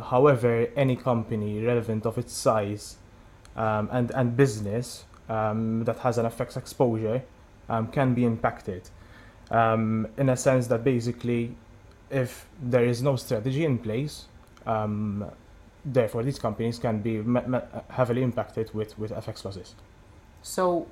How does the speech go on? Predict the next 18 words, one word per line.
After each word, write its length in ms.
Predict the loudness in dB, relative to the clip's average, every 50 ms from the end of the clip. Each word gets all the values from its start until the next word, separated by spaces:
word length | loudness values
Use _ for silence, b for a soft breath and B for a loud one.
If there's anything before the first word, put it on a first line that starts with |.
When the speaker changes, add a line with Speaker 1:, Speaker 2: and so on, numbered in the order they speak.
| -12 -6
Speaker 2:
what 240 | -2 -2 -2 0 -2
you're 80 | -2
saying 400 | -2 0 0 0 0 0 -2 -4
is 180 | -4 -4 -4 -4
you 120 | -6 -4
need 180 | -4 -4 -6 -8
to 160 | -8 -8 -8
plan 540 | -8 -4 0 4 6 6 8 6 6 2 -2
beforehand, 580 | -4 -4 -2 -2 -2 -2 -2 -2 -4 -6 -2
right? 220 | 0 2 2 4 6
Speaker 1:
Definitely. 680 | 4 4 4 4 0 -2 -2 -2 -4 -4 -4 -4 -6 -6 -2
Um, 200 | 0 0 0 2
a 40 |
company 300 | 2 2 2 4 2 2
would 160 | 2 2 0 -2
require 420 | -6 -4 0 0 2 2 2 0
a 80 | -2 -4
plan. 460 | -2 0 4 4 4 4 4 0